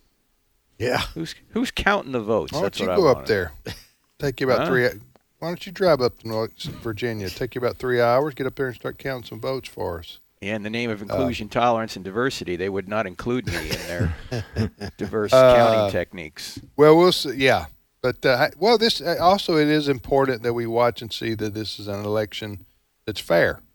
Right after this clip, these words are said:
Speaker 1: Yes.
Speaker 3: right?
Speaker 2: Yeah.
Speaker 3: Whoever wins, you want it to be fair.
Speaker 1: Mm-hmm.
Speaker 3: And, uh, so that'll not, that'll be a, a sub-story of the main story. It will, may become the main story if, if some shenanigans go on,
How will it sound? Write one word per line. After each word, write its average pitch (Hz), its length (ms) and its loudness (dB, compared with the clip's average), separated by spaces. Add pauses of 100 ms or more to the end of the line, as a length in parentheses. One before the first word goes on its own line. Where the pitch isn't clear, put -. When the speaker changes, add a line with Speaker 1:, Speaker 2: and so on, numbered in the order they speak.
(120)
Speaker 1:
Yes. 82 160 -10
Speaker 3:
right? 110 280 0
Speaker 2:
Yeah. 92 140 0
Speaker 3:
Whoever 156 240 4
wins, 98 360 -6
you 113 60 -10
want 113 160 -6
it 104 100 -8
to 110 60 -10
be 104 160 -10
fair. 104 400 0 (220)
Speaker 1:
Mm-hmm. 117 220 -14 (280)
Speaker 3:
And, 110 300 -2
uh, 104 160 0
so 110 260 -6
that'll 117 300 2
not, 123 260 2
that'll 139 220 6
be 131 160 4
a, 113 180 4
a 110 240 0
sub-story 117 920 2 (500)
of 104 160 -2
the 101 60 -8
main 120 280 -4
story. 90 560 -8
It 101 160 -12
will, 90 140 -14
may 95 160 -6
become 101 400 -10
the 90 80 -10
main 85 240 -12
story 90 380 -10
if, 82 80 -12 (180)
if - 160 -14
some 98 240 -10
shenanigans 98 760 -8
go 95 240 -6
on, 95 260 -8